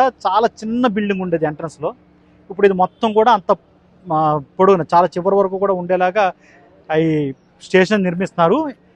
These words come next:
ఇదంతా పార్కింగ్ ప్లేస్ ఉండబోతుంది. మొత్తం పార్కింగ్ ప్లేస్ ఇంత, ఆ, కవర్ అయ్యేలా చూస్తున్నారనమాట. Almost రెడీ అయిపోయింది. ఆ, ఇంకా ఓపెనింగ్కి సిద్ధమవుతుంది కాబట్టి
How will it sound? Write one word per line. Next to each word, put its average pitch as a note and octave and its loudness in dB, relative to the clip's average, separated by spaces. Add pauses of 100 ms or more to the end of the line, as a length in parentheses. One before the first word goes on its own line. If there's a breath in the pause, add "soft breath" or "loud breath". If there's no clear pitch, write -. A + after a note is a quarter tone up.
(140)
ఇదంతా G#3 2 (120)
పార్కింగ్ G3+ 4
ప్లేస్ G3+ -2
ఉండబోతుంది. C3+ -8 (960)
మొత్తం G3+ -2
పార్కింగ్ G3 2
ప్లేస్ A#3+ -2 (920)
ఇంత, F#3 -6 (340)
ఆ, E3 6 (840)
కవర్ F#3 6
అయ్యేలా G3 8
చూస్తున్నారనమాట. E3 -4 (840)
Almost A#3+ 2
రెడీ G#3 4
అయిపోయింది. A#3+ 0 (160)
ఆ, E3 4 (640)
ఇంకా F3 6
ఓపెనింగ్కి G3 4
సిద్ధమవుతుంది G3 -2
కాబట్టి F#3+ -2